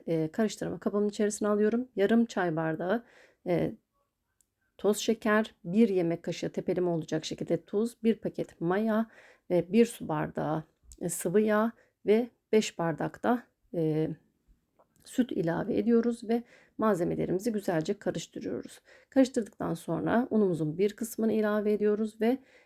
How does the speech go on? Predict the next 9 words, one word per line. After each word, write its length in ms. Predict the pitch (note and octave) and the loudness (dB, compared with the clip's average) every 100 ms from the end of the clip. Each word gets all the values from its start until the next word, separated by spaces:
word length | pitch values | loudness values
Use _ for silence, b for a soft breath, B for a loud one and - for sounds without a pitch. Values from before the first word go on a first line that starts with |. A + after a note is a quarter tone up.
| b - | b -4
e, 120 | F3+ | 0
yoğurmaya 720 | E3+ G#3+ G3 E3 D#3+ G#3+ G#3+ | 2 4 4 2 2 0 0
bırakıyoruz. 640 | F#3+ F3 - - - A#3+ - | 0 0 -2 -6 -2 -2 0
Lütfen 320 | A3+ - E3+ | -2 0 -2
hepsini 440 | F3 G3 - D#3+ D#3 | -2 -4 -4 -4 0
birden 420 | G3+ F#3 G3+ C4+ | 0 2 0 0
ilave 380 | F#3+ E3+ D#3 F#3 | -2 -2 -2 0
etmeyin. 600 | G#3 G3+ - F3 G#3 A3 | -2 -2 -4 0 0 2
Bu 260 | B3 C4 | 2 2